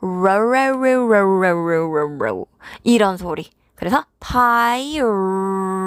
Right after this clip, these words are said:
그리고 나서 A가 여기에서는 에이트가 아니고 에이티이니까 에이트 일 것 같은데 실제로 나는 소리는,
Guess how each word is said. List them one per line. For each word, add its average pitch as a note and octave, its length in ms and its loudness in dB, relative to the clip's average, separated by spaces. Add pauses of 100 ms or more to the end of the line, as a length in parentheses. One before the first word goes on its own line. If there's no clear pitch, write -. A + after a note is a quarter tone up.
(540)
그리고 G#3 380 2
나서 D#4+ 520 2 (260)
A가 A#3 680 0
여기에서는 F#3 640 0 (1600)
에이트가 G3+ 680 2
아니고 G3 500 0 (220)
에이티이니까 G#3 800 0
에이트 F#3 300 -4
일 F3+ 60 -10
것 G#3+ 120 -6
같은데 G3 520 -2 (160)
실제로 D#4+ 460 0
나는 F#3+ 300 0
소리는, G3 520 -4